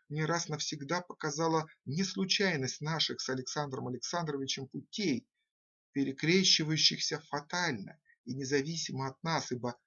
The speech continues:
стиль и тон настроения, вплоть до мельчайших подробностей, был выражением того самого, к чему я пришел, что я чувствовал, что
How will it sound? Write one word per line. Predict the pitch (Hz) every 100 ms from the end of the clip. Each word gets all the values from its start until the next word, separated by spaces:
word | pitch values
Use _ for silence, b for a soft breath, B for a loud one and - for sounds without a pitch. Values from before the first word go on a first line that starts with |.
| _
стиль | - - _ 202 233 190 120 -
и | 139 -
тон | - 233 233 170
настроения, | 139 - 170 175 165 127 120
вплоть | 113 160 147
до | 113
мельчайших | 160 165 - 175 - -
подробностей, | 175 165 180 135 120 117 -
был | 117 117 208 202 B B -
выражением | 147 170 160 202 185 175
того | 160 175 175
самого, | 185 - 220 190 131 120
к | -
чему | - 156
я | 165 165
пришел, | - 156 - 202 139
что | - 143
я | 147
чувствовал, | 147 226 196 - 120 113 B B
что | - - 170